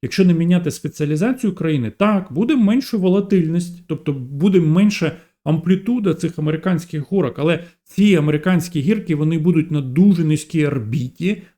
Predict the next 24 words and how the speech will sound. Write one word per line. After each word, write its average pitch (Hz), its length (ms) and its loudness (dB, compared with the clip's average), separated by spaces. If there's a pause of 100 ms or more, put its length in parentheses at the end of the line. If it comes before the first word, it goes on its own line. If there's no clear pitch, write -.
там, 131 220 -2
де 135 80 -2
вони 131 280 -2
й 135 40 -2
були 143 400 -2
для 151 180 -4
сировинної 143 720 -2
економіки. 135 640 -4
Тому 170 360 0 (340)
головна 160 800 0 (220)
проблема 139 760 0
сировинних 143 680 -6
економік 175 680 -2
в 143 40 -2
низькій 143 320 -4
продуктивності, 151 920 -4
лікується 214 560 -2
вона 160 360 -2 (1160)
тим, 156 160 -2
щоб 143 280 -6
перестати 151 560 -4
бути 143 260 -8
сировинною 120 640 -8
економікою. 113 600 -14